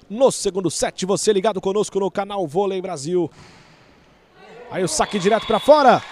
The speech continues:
ponto zero oitocentos, ponto grátis pro time do São Paulo, vinte a doze. Em quadra agora a Kênia, du-, dupla troca não, substituição simples de levantadoras.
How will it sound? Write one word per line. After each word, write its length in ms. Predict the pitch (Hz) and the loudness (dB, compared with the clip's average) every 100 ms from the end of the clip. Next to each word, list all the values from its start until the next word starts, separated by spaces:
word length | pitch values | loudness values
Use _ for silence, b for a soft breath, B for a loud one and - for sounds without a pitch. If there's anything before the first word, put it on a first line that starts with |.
| - | -4
ponto 320 | - 220 208 165 | 2 2 4 2
zero 220 | 185 196 | 4 2
oitocentos, 680 | 175 175 - 254 226 - | 0 -2 -2 -4 -4 -6
ponto 380 | - 202 180 180 | -6 -6 -4 -4
grátis 500 | 151 160 - - - - - - - - - | -4 -4 -6 -8 -8 -14 -20 -20 -20 -14 -6
pro 100 | 202 | -4
time 200 | 180 180 | -2 -4
do 60 | |
São 180 | - 190 | -2 -2
Paulo, 300 | 165 175 170 | 0 -2 -2
vinte 360 | 131 202 196 185 | -4 -6 -2 -2
a 40 | |
doze. 460 | 139 107 98 92 - _ - - - - - - - - - - - - - - - - - - - - _ _ _ _ _ _ _ 147 _ _ _ _ - - _ _ _ _ | -2 -4 -8 -14 -16 _ -20 -20 -20 -20 -20 -20 -20 -20 -20 -20 -20 -20 -20 -20 -20 -20 -20 -20 -20 -20 _ _ _ _ _ _ _ _ _ _ _ _ -20 -20 _ _ _ _
Em 160 | 160 135 | -12 -10
quadra 380 | - 127 156 127 | -8 -8 -8 -10
agora 240 | 117 185 | -10 -12
a 40 | |
Kênia, 520 | - 254 226 160 101 98 | -12 -8 -8 -8 -10 -4
du-, 160 | 151 170 - - 151 | -4 -4 -10 -8 -6
dupla 260 | 175 180 | -4 -4
troca 320 | - 214 - | -4 -6 -4
não, 160 | 294 147 | -4 -4
substituição 600 | - 165 - 185 - 311 | -6 -10 -8 -8 -6 -6
simples 500 | - 208 226 208 160 | -6 -8 -8 -4 -2
de 100 | 170 | -2
levantadoras. 920 | 190 185 202 254 143 170 - - - | -2 -4 -8 -4 -4 -4 -6 -12 -14